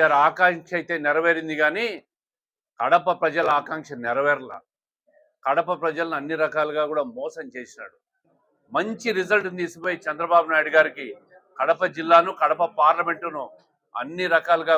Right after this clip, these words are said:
కూడా అభివృద్ధి చేసుకుంటాం భవిష్యత్తులో. అదేవిధంగా పార్టీని వీడిన సీనియర్ నాయకులు, పాత వాళ్ళు, చాలామంది కార్యకర్తలు అందరూ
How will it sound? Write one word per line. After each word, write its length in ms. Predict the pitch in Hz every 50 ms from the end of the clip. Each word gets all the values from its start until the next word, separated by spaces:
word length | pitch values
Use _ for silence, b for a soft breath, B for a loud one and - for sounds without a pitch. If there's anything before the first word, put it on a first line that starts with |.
| 147 156
కూడా 180 | 160 175 180 165 127 101 - - _ _ _ - - 107
అభివృద్ధి 340 | 131 143 180 202 190 170 180 151
చేసుకుంటాం 480 | 180 180 170 - - 233 208 160 160 143 131 139
భవిష్యత్తులో. 560 | 147 147 139 - 156 - - 147 147 151 160 165 - - - _ - - - -
అదేవిధంగా 640 | 117 135 170 185 190 180 170 175 175 165 170 180 185 190 180 - _ _ _ - _ _ - _ _ _ _ _ _ _ 139
పార్టీని 460 | 139 151 165 - - 185 220 208 170 147 117 90 - - _ _ _ - - _ 113 135
వీడిన 360 | 156 180 185 190 185 185 175 156 131 113 98 - - - _ _ _ _ - _ _ _ -
సీనియర్ 400 | - - 151 165 175 180 170 160 165
నాయకులు, 400 | 165 170 175 175 175 180 185 190 196 185 - - -
పాత 240 | 135 135 151 151 - 170 170 170
వాళ్ళు, 320 | 170 165 160 160 175 185 185 185 - _ - - _ _ _ - - - -
చాలామంది 520 | 143 151 165 175 180 175 180 180 175 175 170 -
కార్యకర్తలు 640 | 160 160 165 175 - 160 160 139 - 170 160 170 180 180 170 - _ - _ - _ - - 131
అందరూ 300 | 151 190 214 233 240 247